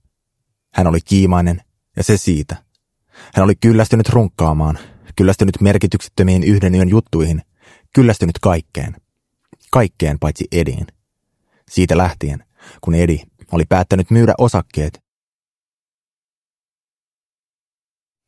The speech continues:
että häntä oli hemmoteltu viimeisimmän yhdeksän vuoden ajan. Tutkiminen, mainostaminen, myynti, sijoittaminen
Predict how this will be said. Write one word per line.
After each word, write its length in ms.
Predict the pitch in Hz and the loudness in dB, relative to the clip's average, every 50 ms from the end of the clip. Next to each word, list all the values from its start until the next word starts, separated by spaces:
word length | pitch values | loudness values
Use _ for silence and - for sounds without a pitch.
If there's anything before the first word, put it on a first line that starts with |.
| _ _ _ _ | _ _ _ _
että 200 | 95 92 - 90 | -4 -2 -2 -2
häntä 260 | 85 98 98 95 95 | 0 0 2 2 4
oli 140 | 101 98 85 | 2 2 2
hemmoteltu 520 | 120 117 117 107 95 - 92 85 - 85 78 | 2 2 2 2 2 2 2 0 0 0 2
viimeisimmän 540 | 90 92 92 92 92 90 - 98 92 90 - | 2 2 2 2 2 2 2 2 0 0 2
yhdeksän 420 | - 101 92 87 85 - - 78 78 | 2 2 2 0 0 -2 -4 -4 0
vuoden 280 | 82 85 80 78 78 | 0 0 0 0 0
ajan. 300 | 85 87 82 76 71 - - _ _ _ _ _ _ _ _ _ _ _ _ _ | 0 0 0 -2 -4 -8 -14 _ _ _ _ _ _ _ _ _ _ _ _ _
Tutkiminen, 600 | 95 92 95 - - - 82 85 85 85 85 87 - _ _ _ _ _ | 0 0 0 0 -2 0 0 2 0 0 -2 -4 -8 _ _ _ _ _
mainostaminen, 760 | - 92 104 107 101 92 - - 98 92 90 87 87 85 - - _ _ _ | 0 2 2 2 0 -2 -2 -2 0 0 2 0 0 -2 -4 -8 _ _ _
myynti, 480 | - 101 113 107 90 82 - 87 82 - - _ | 2 4 4 4 2 0 -2 -4 -4 -6 -12 _
sijoittaminen 760 | - - 123 120 107 92 - _ - 80 80 78 80 82 | -4 0 2 2 2 0 -2 _ -4 -2 -2 -2 -2 -4